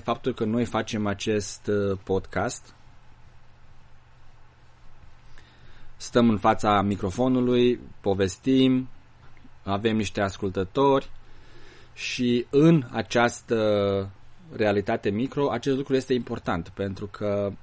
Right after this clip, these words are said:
ne dorim să răspândim mesajul de autoîmputernicire, ne dorim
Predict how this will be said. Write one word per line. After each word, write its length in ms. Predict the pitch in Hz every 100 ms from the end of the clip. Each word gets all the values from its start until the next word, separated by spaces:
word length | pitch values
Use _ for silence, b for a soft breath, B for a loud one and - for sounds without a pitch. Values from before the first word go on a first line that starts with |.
| - - - - 117
ne 160 | 107
dorim 560 | 101 104 120 127 123 123 - - - - _ - - - -
să 200 | - -
răspândim 680 | 110 101 - 95 107 135 143 120
mesajul 520 | 117 - 117 113 117
de 80 | 113
autoîmputernicire, 1200 | 117 117 107 104 - 113 110 101 117 117 117 - - - - - -
ne 180 | 107 104
dorim 480 | 104 110 117 113